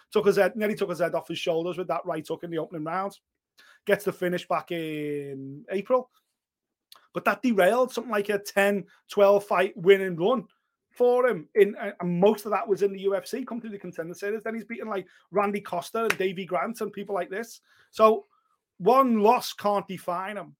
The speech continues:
but how does he bounce back from it? That's the, that's what's on Adrian Yanez right now. How does he bounce back from that one defeat?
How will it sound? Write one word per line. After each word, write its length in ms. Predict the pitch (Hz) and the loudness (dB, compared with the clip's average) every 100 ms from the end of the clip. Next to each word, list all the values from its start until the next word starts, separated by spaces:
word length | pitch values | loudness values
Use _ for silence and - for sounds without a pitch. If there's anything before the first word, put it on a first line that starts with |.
| _ | _
but 120 | 185 | 2
how 160 | 185 190 | 4 4
does 140 | 185 | 2
he 80 | 170 | -4
bounce 320 | 175 170 170 | -4 -4 -4
back 280 | - 156 151 | -8 -8 -8
from 200 | - 156 | -10 -12
it? 100 | 160 _ - | -12 _ -10
That's 200 | 165 - | -8 -8
the, 180 | - 180 - _ - | -8 -8 -10 _ -2
that's 240 | 208 208 | 0 0
what's 180 | 214 202 | -2 2
on 280 | 196 175 175 | 0 -2 -8
Adrian 360 | 185 175 175 170 | -6 -4 -4 -6
Yanez 400 | 160 160 165 151 | -6 -6 -8 -8
right 180 | 151 151 | -8 -10
now. 260 | 151 147 135 _ _ - | -12 -12 -14 _ _ -6
How 260 | 180 202 | 4 4
does 160 | 190 180 | 4 0
he 80 | 196 | -4
bounce 380 | 170 180 175 | -2 -2 -4
back 340 | - 175 151 _ | -4 -2 -4 _
from 160 | 165 | -12
that 180 | 156 143 | -10 -10
one 260 | 156 151 147 | -8 -8 -8
defeat? 400 | 147 - 143 | -10 -14 -16